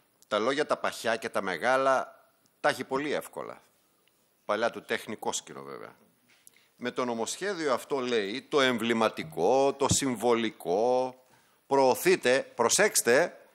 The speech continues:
η ουσιαστική ισότητα των φύλων. Και σαν μανούλα ο σύριζα στα επικοινωνιακά πυροτεχνήματα,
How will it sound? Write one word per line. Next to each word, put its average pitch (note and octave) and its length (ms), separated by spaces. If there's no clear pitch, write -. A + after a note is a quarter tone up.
η D3+ 140
ουσιαστική D3 1000
ισότητα A2+ 580
των F2 180
φύλων. D2 320
Και A#2 140
σαν C3 540
μανούλα A#2 720
ο E2+ 60
σύριζα E2+ 680
στα - 280
επικοινωνιακά G2+ 920
πυροτεχνήματα, E3+ 1040